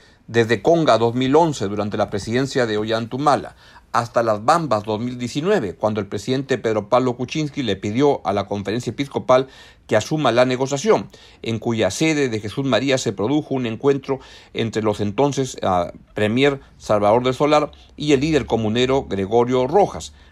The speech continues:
bajo la mediación del Monseñor Miguel Cabrejos en su condición de presidente de los obispos peruanos que aún ejerce. En dos mil diecinueve se llegó a acuerdos entre el gobierno, los comuneros y la empresa,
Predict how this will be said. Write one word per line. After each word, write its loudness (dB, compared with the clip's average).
bajo 2
la 4
mediación 2
del -2
Monseñor -2
Miguel -4
Cabrejos 0
en -6
su -8
condición -4
de -4
presidente -2
de -4
los -8
obispos -6
peruanos 0
que 0
aún 4
ejerce. -4
En 0
dos 4
mil 0
diecinueve 0
se -6
llegó 4
a 2
acuerdos 2
entre -2
el -2
gobierno, 2
los 0
comuneros 0
y -6
la -2
empresa, -2